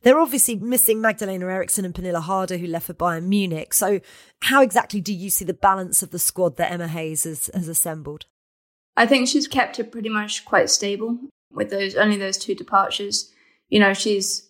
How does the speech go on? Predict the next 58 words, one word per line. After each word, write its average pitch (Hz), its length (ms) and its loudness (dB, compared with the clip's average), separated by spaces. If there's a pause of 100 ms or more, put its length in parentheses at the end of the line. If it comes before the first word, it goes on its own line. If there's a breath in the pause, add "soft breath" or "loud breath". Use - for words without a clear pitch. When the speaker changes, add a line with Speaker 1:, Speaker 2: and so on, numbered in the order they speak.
(140)
Speaker 2:
um, 196 380 2
solidified 214 640 0
in 196 100 -10
areas. 190 640 0
I 202 100 4
think 202 240 -2
her 202 100 -6
aim 185 320 0
is 185 120 -6
definitely 185 380 -6
that 180 180 -2
Champions 180 440 -8
League, 170 200 -12
right? - 340 -6 (480)
It's - 140 -4
not 233 160 6
to 220 60 0
say 226 200 4
that 190 120 0
they 202 80 -4
don't 196 140 0
want 185 120 -2
to 202 80 -8
win 196 100 -2
the 185 80 -4
W 185 280 -4
S 190 120 -2
L. 190 320 0
They 196 320 0
definitely 180 340 0
do. 202 360 2 (360 soft breath)
But 190 120 4
I 196 80 6
think 185 300 0
the - 60 -14
full 202 220 2
focus 190 360 -8
trying 185 260 -4
to - 100 -12
get 180 140 2
that 180 160 -4
Champions 190 400 -2
League 175 180 2
title, 185 340 0
which - 180 0
has - 140 -4 (240)
been 196 180 2
the 185 60 -4
one 190 220 2
thing 185 180 0
that's 160 160 2
eluded 185 480 -2
Emma 185 220 0
Hayes 180 300 -2
in 185 80 -4
that - 140 0
Chelsea 190 320 0
squad. 98 340 -2